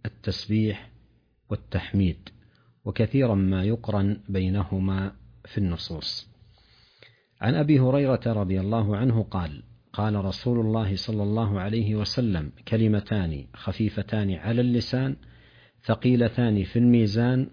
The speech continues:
حبيبتان إلى الرحمن، سبحان الله وبحمده، سبحان الله العظيم." رواه البخاري ومسلم. هذا حديث عظيم ختم به الإمام البخاري رحمه الله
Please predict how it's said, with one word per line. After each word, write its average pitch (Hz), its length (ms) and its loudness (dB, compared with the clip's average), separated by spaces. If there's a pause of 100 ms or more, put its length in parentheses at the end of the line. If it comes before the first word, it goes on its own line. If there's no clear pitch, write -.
حبيبتان 113 800 2
إلى 110 340 0
الرحمن، 107 640 0 (120)
سبحان 107 600 -2
الله 95 760 0 (100)
وبحمده، 101 760 0
سبحان 101 520 -4
الله 90 640 -2 (140)
العظيم." 85 440 -4 (800)
رواه 101 260 2
البخاري 85 680 -2 (180)
ومسلم. 85 460 -4 (840)
هذا 139 260 0
حديث 127 480 -2
عظيم 90 640 -2 (220)
ختم 123 500 -2
به 101 240 -2
الإمام 92 840 -2 (120)
البخاري 92 720 -4
رحمه 87 560 -4
الله 110 300 -2